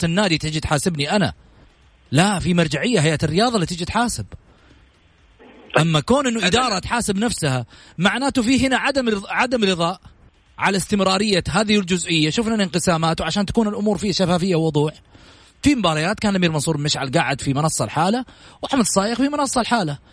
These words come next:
Speaker 1: اليوم اللي يحاسبون أحمد الصايغ هم فريق منصور بن مشعل، معظم المستشارين،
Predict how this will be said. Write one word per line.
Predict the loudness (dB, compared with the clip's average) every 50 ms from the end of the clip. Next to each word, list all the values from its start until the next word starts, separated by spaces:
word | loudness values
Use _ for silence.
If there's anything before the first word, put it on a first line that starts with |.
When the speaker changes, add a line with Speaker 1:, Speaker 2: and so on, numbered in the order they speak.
| -20 -20 -20 -2 _ 2
Speaker 1:
اليوم | 4 4 4 2 2 2 0 0
اللي | 0 0 0
يحاسبون | 0 0 0 0 0 0 0 0 0 0
أحمد | 0 -2 -2 -2 -2
الصايغ | -4 -2 0 0 2 2 0 -2 -4 -6 -12 _ _ _ _ _ _ _ _ 0
هم | 4 4 4 4 2 -4 -8 -4 0
فريق | 0 2 2 2 0 0
منصور | 0 -2 0 2 0 0
بن | 0 0 -2
مشعل، | 0 0 0 0 0 -2 -6 -10 -14 _ _ _ _ -4 0
معظم | 2 2 2 2 0 0 0
المستشارين، | 0 0 0 0 0 0 2 2 0 0 0 -4 -6 -8